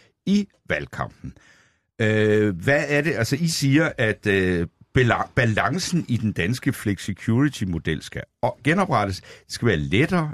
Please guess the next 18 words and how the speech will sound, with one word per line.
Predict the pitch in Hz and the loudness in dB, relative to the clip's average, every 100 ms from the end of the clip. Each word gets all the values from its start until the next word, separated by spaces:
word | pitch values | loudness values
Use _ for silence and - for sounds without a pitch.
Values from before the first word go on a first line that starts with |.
| - | -12
at | - - | -8 -2
genoptjene | 131 180 - 131 117 | 0 0 -2 -2 -2
ret | 107 92 113 - _ - | -2 -2 -4 -10 _ -6
til | 151 | -4
dagpenge, | 143 147 175 - 139 117 | 0 0 0 0 0 0
ligesom | 120 127 | -2 -4
systemet | - 107 - 123 120 | -6 -6 -2 -2 -2
skal | - - | -8 -6
understøtte, | 80 95 127 - 92 - 90 | -4 -2 -2 0 -2 -2 -8
at | 73 | -4
ledige | 80 98 117 | 0 0 0
tager | 104 80 69 | -2 -6 -6
kortvarige | - 113 135 95 90 76 - | -4 -2 -2 -2 -4 -4 -4
job | 76 - | -4 -4
og | - - | -10 -8
deltidsansættelse. | 78 82 82 73 67 65 - - 57 - - _ _ - | -6 -6 -8 -10 -10 -14 -14 -16 -18 -20 -20 _ _ -14
Altså, | - - - | -8 -8 -8
er | - | -8